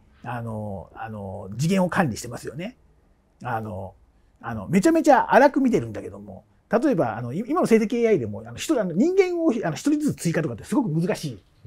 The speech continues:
で、そ-、それ、要するに絵全体として、あの、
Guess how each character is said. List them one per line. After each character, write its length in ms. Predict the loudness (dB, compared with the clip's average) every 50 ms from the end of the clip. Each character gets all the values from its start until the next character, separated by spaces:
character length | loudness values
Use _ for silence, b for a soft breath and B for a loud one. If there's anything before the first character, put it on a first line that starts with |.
| -20 -20 -20 _ _ _ _ -12 _ -2
で、 80 | -2
そ-、 160 | -2 -2 0
そ 80 | 2 4
れ、 180 | 4 4 2 4
要 140 | 2 2
す 80 | 4 2
る 60 | 0
に 100 | 4 6
絵 180 | 8 10 10 8
全 300 | 8 8 6 6 6 8
体 180 | 8 8 8
と 80 | 8 2
し 120 | -2 2
て、 220 | 0 0 0 0 -4 _ _ _ _ _ _ _
あ 180 | -6 -6 -4 -4
の、 460 | -4 -4 -4 -4 -4 -6 -8 -10